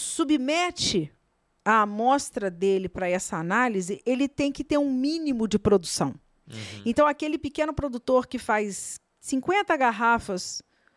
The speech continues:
Speaker 1: de um determinado vinho, ele não tem uma quantidade suficiente pra poder submeter essa amostra.
Speaker 2: Uhum.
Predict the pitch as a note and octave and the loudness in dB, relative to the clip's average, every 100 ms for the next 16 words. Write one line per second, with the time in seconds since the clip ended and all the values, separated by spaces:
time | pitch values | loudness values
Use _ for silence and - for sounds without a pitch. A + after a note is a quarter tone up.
0 | _ _ _ - A3 G#3+ G#3 G3 F#3+ F#3 | _ _ _ -2 0 2 0 0 -2 -2
1 | F3+ A3 C4 A#3+ G#3+ A3+ A#3+ C4+ F4+ - | -2 0 0 0 -2 -2 0 -2 -2 -2
2 | C#4 C4+ B3+ B3+ B3 A3 A3 G#3+ A3 - | -2 -2 -2 -2 -4 2 2 0 -4 -2
3 | A3+ F#3 G3+ - A#3 A#3 A#3+ A3 G3 C#4 | 0 2 0 2 2 2 0 0 2 0
4 | - B3 A3 G3 - F3 D#3+ - E3 - | 0 -2 0 0 -2 -6 -6 -6 -6 -8
5 | - - A#2+ | -14 -14 -12